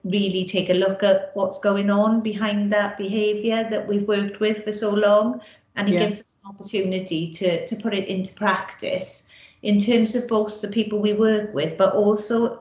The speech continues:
Speaker 1: with our staff. And you talked a, a little bit about, you know, the, the, the selection process and the recruitment of, of your staff and how you basically recruit people who care.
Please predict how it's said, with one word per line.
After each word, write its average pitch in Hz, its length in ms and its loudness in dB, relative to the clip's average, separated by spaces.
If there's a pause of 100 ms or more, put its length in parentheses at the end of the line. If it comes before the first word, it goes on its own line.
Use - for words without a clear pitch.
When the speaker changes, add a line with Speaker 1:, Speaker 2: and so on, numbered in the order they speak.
Speaker 1:
with 202 200 0
our 208 160 0
staff. 220 680 -2
And 202 180 -4
you 214 140 0
talked 214 380 -2
a, 220 220 -6
a 208 40 2
little 208 300 0
bit 143 340 0
about, 170 440 0 (640)
you 214 100 0
know, 180 160 2
the, 175 500 0
the, 175 340 -4
the 185 100 2
selection 190 640 -2
process 180 520 -2
and 185 120 0
the 180 60 0
recruitment 180 760 -2
of, 180 160 2 (120)
of 175 180 0
your 180 260 2
staff 165 520 -2
and 170 100 -2
how 185 200 -4
you 185 360 -4
basically 165 540 -4
recruit 185 400 0
people 208 280 -2
who 208 200 -2
care. 190 520 4